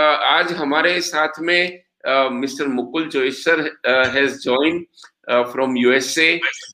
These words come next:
वो, अ, बहुत रेगुलरली ऑनलाइन कोर्स ले रहे हैं, प्राणायाम वगैरह सिखा रहे हैं, और हमारा एक साइंटिफिक मेडिटेशन का WhatsApp ग्रुप है। अगर व्यूअर्स चाहे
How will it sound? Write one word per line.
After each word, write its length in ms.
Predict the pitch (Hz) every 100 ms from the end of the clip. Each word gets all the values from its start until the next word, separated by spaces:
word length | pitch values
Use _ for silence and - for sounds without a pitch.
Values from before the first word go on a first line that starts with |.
| _ _
वो, 440 | 151 156 170 170 - _ _ _ -
अ, 400 | 135 139 - - 104 90
बहुत 480 | 131 143 180 226
रेगुलरली 1000 | 160 131 123 147 170 175 175 196 208 208 _ - _ -
ऑनलाइन 840 | 135 151 151 151 156 170 185 - _ -
कोर्स 380 | 127 127 - 117
ले 280 | 117 127 139
रहे 320 | 143 147 147
हैं, 180 | 151 156
प्राणायाम 680 | - 123 120 127 139 147 147
वगैरह 320 | 139 139 143
सिखा 380 | 139 143 - 135
रहे 280 | 143 143 143
हैं, 280 | 156 165 165 _ _ _ _
और 240 | - 143 151
हमारा 420 | 139 131 165 180
एक 260 | 175 -
साइंटिफिक 560 | - 139 127 139 180 208 143
मेडिटेशन 640 | 131 131 156 151 165 165
का 100 | 165
WhatsApp 460 | 135 107 101 - 190
ग्रुप 460 | - 120 143 -
है। 220 | 101 73 - _ - - _
अगर 240 | 123 147 185
व्यूअर्स 500 | 127 151 175 180 -
चाहे 680 | 143 139 160 185 185 185